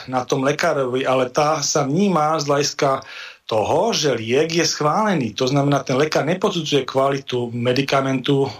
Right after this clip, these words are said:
teda lieku, alebo nejaké očkovacie látky. On to proste za to nemôže. On nesie zodpovednosť za to, že ten pacient má nejaké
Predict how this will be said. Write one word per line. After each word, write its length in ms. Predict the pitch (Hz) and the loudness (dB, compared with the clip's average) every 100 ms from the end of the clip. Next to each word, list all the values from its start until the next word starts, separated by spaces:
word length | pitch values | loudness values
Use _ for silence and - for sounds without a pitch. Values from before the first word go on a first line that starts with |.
| - 131 127 123 | -8 0 0 2
teda 240 | 131 120 | 2 2
lieku, 480 | 120 131 135 143 143 - - - | 2 2 2 0 0 -2 -6 -2
alebo 320 | 135 139 131 | 0 0 0
nejaké 320 | 135 139 131 | 0 0 2
očkovacie 640 | 123 135 - 131 123 135 120 | 0 0 0 0 0 0 2
látky. 800 | 120 127 123 - 117 110 - 127 | 2 0 -4 -8 -8 -8 -8 -4
On 160 | 135 | -2
to 160 | 131 139 | 0 2
proste 240 | 135 139 | 2 2
za 80 | 135 | 0
to 80 | 165 | 2
nemôže. 320 | 160 175 127 | 2 2 2
On 160 | 131 170 | 2 0
nesie 480 | 139 127 135 - 185 | 0 0 0 2 2
zodpovednosť 560 | 123 123 170 185 147 | 0 0 0 2 -2
za 160 | 98 - - | -4 -8 0
to, 140 | 151 208 - - - | 0 0 -4 -8 -6
že 240 | 123 147 160 | -2 0 0
ten 240 | 139 98 | -2 -4
pacient 640 | 104 107 - 135 160 185 | -4 -4 -2 0 2 2
má 240 | 135 139 175 | 0 0 0
nejaké 640 | 170 160 160 151 143 117 | 0 -2 0 0 0 -2